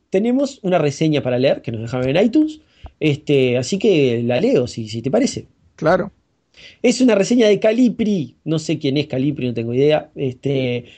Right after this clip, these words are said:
Speaker 1: pero bueno, la reseña tiene cinco estrellas y dice, dice, el título es Da para recomendar. Me parece bien que dé para recomendar. Bueno,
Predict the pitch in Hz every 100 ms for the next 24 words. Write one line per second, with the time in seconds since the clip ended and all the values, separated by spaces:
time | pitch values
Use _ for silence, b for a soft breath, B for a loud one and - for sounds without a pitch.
0 | B 214 226 240 226 214 220 247 202 220
1 | 190 226 202 - 214 170 151 135 - 113
2 | - 160 147 143 190 180 269 190 175 -
3 | b _ 392 494 190 170 160 143 131 120
4 | 117 113 113 - 175 180 151 131 123 120
5 | 113 113 110 107 104 104 104 131 170 165